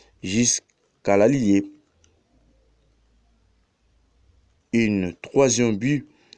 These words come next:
dans les arrêts de jeu, signé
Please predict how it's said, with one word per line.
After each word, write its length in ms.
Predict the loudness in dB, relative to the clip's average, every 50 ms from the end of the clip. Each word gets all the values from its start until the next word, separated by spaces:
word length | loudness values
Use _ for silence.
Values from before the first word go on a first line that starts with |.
| _ _ _ _ _
dans 240 | -8 -4 -4 -2 0
les 240 | 2 2 2 2 2
arrêts 240 | 2 2 2 0 2
de 140 | 2 0
jeu, 360 | 0 0 0 0 0 -2 -4 -8 _ _ _ -10
signé 580 | -6 -4 -4 -2 -2 -2 -2 -2 -2 -4 -6